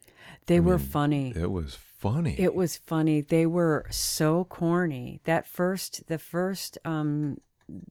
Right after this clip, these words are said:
Speaker 1: first series was very, um, there was some very goofy stuff in that. And, you know, I'm a Dylan McDermott fan, but, um, but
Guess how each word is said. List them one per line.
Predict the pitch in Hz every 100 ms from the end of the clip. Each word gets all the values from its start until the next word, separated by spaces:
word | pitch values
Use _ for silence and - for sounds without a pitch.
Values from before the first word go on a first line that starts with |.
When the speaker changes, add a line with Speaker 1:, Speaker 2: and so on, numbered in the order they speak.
| -
Speaker 1:
first | - - - -
series | - 170 160 120 120
was | 135 135 127
very, | 139 143 143 147 143 -
um, | 135 131 127 127 - _ _ _ _ _ _ -
there | 165
was | 165
some | - 147 135
very | 143 147
goofy | 131 - 156 151 131
stuff | 120 - 139 139 -
in | 110
that. | 87 73 82 - _ _ - -
And, | 170 165 160
you | 175 175
know, | 165 151 -
I'm | 190 240 240
a |
Dylan | 170 - 185 196 180 151
McDermott | - 160 170 143 -
fan, | - 185 143 127 131 131 _ _ _ _ -
but, | 147 139 -
um, | 151 147 139 135 135 135 - _
but | 151 139